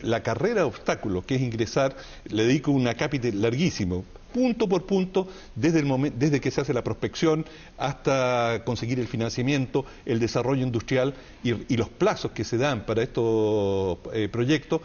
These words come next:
hacen muy, muy difícil realmente que ingresen nuevos, eh, competidores, y he hablado con gente que ha tratado de entrar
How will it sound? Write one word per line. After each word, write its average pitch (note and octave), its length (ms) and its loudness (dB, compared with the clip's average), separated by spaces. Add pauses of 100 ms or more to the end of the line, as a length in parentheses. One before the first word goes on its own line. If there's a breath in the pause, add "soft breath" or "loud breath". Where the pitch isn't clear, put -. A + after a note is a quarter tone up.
(180 loud breath)
hacen G#2+ 320 -4
muy, D#3 300 2
muy B2 380 0
difícil A#2 420 -2
realmente A2 600 0 (220 loud breath)
que A2+ 120 -2
ingresen C3 600 2
nuevos, B2 600 2
eh, G#2+ 160 2
competidores, B2 680 2 (200 loud breath)
y A#2 80 2
he A2+ 40 4
hablado C3+ 340 4
con A#2+ 120 -2
gente D3+ 280 0
que B2+ 80 0
ha A#2+ 80 -4
tratado B2 320 0
de B2 60 0
entrar B2+ 340 0